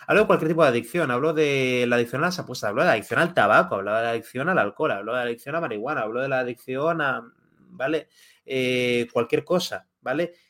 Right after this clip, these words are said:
Supone un estigma. Entonces, lo primero, lo, lo habitual, ¿no? que van a sentir las personas que sufren de adicción va a ser vergüenza y miedo. Por eso se van a esforzar también mucho en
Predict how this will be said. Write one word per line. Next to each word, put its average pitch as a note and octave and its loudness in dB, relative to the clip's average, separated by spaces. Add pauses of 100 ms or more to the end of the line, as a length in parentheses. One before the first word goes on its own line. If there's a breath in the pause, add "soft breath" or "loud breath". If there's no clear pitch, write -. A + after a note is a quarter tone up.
(440 soft breath)
Supone E3 0
un G3+ -2
estigma. A#2+ -4
Entonces, D3 -6
lo C#3 -4
primero, D3 -2
lo, D3 -2
lo C#3 0
habitual, C3+ 4
¿no? F3+ -2
que F3+ -4
van D3+ 0
a - -6
sentir D3 -8
las C#3+ -8
personas C#3+ -10
que B2+ -10
sufren C#3 -8
de C#3+ -4
adicción C#3+ -6
va C#3+ -2
a - -2
ser D#3 -6 (360 soft breath)
vergüenza C#3+ 2
y D3 -2
miedo. D3+ 0
Por D#3 2
eso E3+ -6
se F#3+ -4
van E3 0
a F3+ -2
esforzar F3 -4
también E3 -2
mucho E3 -4
en E3 -2